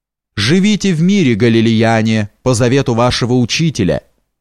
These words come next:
Для полного же прекращения раздоров поручаем вам, мудрейшие наставники, забыв всякую вражду и воссоединившись в братской любви, прийти к некоторому церковному соглашению,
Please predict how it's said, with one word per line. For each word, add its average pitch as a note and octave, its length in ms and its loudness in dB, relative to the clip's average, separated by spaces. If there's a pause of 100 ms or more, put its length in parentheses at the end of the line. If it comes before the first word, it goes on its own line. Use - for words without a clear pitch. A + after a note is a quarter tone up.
(380)
Для A2 240 0
полного F3 440 0
же D#3 120 0
прекращения D#3 800 0
раздоров B2+ 720 -2 (460)
поручаем E3 640 0
вам, D3 320 0
мудрейшие C#3+ 640 0
наставники, B2 920 -2 (400)
забыв C#3 460 0
всякую E3 500 0
вражду D3 600 0 (260)
и C3 80 0
воссоединившись D#3 920 0
в G2 40 -8
братской C3 480 -2
любви, A2 520 -2 (500)
прийти F3 480 0
к - 100 -10
некоторому E3+ 600 -2
церковному D3+ 640 -2
соглашению, B2+ 920 -2